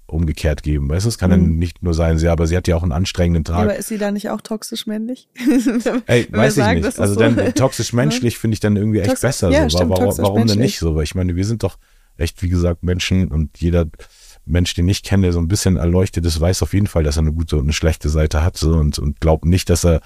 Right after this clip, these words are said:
Speaker 1: oder sie so ein komplettes Astralwesen,
Speaker 2: Mhm.
Speaker 1: äh, von, von Gottes purer Goodness und Gnade, sondern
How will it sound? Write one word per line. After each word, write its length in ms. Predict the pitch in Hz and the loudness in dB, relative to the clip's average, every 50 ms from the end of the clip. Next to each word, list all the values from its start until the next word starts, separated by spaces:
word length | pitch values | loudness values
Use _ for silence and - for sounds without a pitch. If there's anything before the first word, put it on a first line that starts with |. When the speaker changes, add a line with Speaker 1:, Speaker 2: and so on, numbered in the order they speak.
| - - _ - - - - - | -8 -20 _ -20 -20 -20 -8 -2
Speaker 1:
oder 180 | - 78 76 76 | 0 2 4 4
sie 320 | 76 80 85 85 87 80 - | 2 2 2 2 2 2 2
so 140 | 71 80 80 | 2 2 2
ein 120 | 78 76 | 2 2
komplettes 560 | - - 87 80 - 90 90 - 87 80 - | 0 0 -2 0 2 2 2 2 0 -4 -4
Astralwesen, 1300 | - - - - - 82 82 87 98 92 82 85 85 82 80 80 82 85 85 196 190 185 180 180 190 - - | -4 -4 -4 -4 -2 0 2 2 2 2 2 2 4 4 4 4 2 2 2 4 4 4 2 2 -2 -6 -6
Speaker 2:
Mhm. 80 | - - | -4 -2
Speaker 1:
äh, 320 | 85 80 71 - - - | 0 0 -2 -2 -4 -8
von, 380 | - - 87 85 82 80 80 78 | -6 -2 0 0 2 2 0 -2
von 380 | - - 85 82 80 78 76 | -2 -2 -2 0 0 -2 -2
Gottes 480 | - 85 87 - - 92 85 - - - - | -2 -4 -2 -2 -2 -2 -2 -4 -8 -14 -16
purer 440 | - - 104 104 92 92 90 85 82 78 - - | -10 -6 -4 -2 0 0 0 0 0 -2 -6 -6
Goodness 480 | - 104 104 104 - 98 90 87 - 92 | -2 -2 0 0 2 2 2 2 2 0
und 160 | 92 - - | -2 -2 -2
Gnade, 440 | 82 82 85 90 104 98 92 95 95 | -2 0 0 0 0 0 0 0 0
sondern 340 | 87 87 85 85 82 78 | 0 0 0 0 0 -2